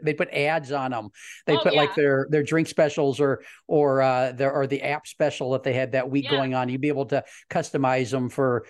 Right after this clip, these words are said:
Speaker 1: for pottying or snacking or
Speaker 2: Oh,
Speaker 1: whatever it is. I
Speaker 2: absolutely.
Speaker 1: think it
Speaker 2: That'd
Speaker 1: would
Speaker 2: be
Speaker 1: be,
Speaker 2: so, oh my gosh, that'd be so
Speaker 1: it would
Speaker 2: funny.
Speaker 1: be, it would be great. Your, your, your potty hostess will seat you now.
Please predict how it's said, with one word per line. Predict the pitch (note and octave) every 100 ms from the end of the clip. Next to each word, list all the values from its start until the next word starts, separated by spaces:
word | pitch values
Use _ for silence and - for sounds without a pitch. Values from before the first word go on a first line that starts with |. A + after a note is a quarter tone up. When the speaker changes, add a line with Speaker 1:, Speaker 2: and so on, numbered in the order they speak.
| - _
Speaker 1:
for | D3+ C3+
pottying | - C3 B2+ B2 B2
or | A#2
snacking | - C3+ B2+ - C3+
or | A#2+
Speaker 2:
Oh, |
Speaker 1:
whatever | B2 B2+ A#2+ A#2
it |
is. | A#2 A2+ G#2+
I | C3
Speaker 2:
absolutely. |
Speaker 1:
think | C#3+ C3+
it |
Speaker 2:
That'd | B2
Speaker 1:
would | A2+
Speaker 2:
be | B2
Speaker 1:
be, |
Speaker 2:
so, | G#2 -
oh |
my | A3+ G3
gosh, | G3+ -
that'd | G#3+
be |
so | G3 -
Speaker 1:
it |
would | C3+
Speaker 2:
funny. | A#2 B2 B2+
Speaker 1:
be, |
it | D3+
would | C3 A#2
be | B2
great. | C#3+ D#3
Your, | D#3+ D#3 D3 -
your, | D3+ D3+ C#3 C#3
your | D#3 C#3+
potty | - D#3 F3+
hostess | E3 D3+ - D3 -
will | C3+
seat | - G#3 -
you |
now. | B2+ A#2 B2